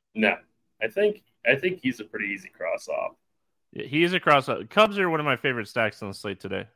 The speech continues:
Speaker 2: Um,
Speaker 1: Yeah.
Speaker 2: they're playing for something, and Priester just hasn't, he hasn't shown, like,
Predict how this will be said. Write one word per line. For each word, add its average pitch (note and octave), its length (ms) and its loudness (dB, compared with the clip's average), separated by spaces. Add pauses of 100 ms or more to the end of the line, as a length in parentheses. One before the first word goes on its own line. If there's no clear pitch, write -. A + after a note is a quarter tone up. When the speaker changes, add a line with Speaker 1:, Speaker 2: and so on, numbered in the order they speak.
Speaker 2:
Um, F#2+ 440 -6
Speaker 1:
Yeah. F#2+ 200 -4
Speaker 2:
they're G#2 180 -2
playing B2 380 -2
for B2 120 -6
something, A#2 600 -2 (440)
and G#2+ 540 0 (180)
Priester D#3 300 0
just D3 200 0
hasn't, C3 440 2 (360)
he - 140 -2
hasn't B3+ 360 4
shown, F3 440 2
like, C3 380 0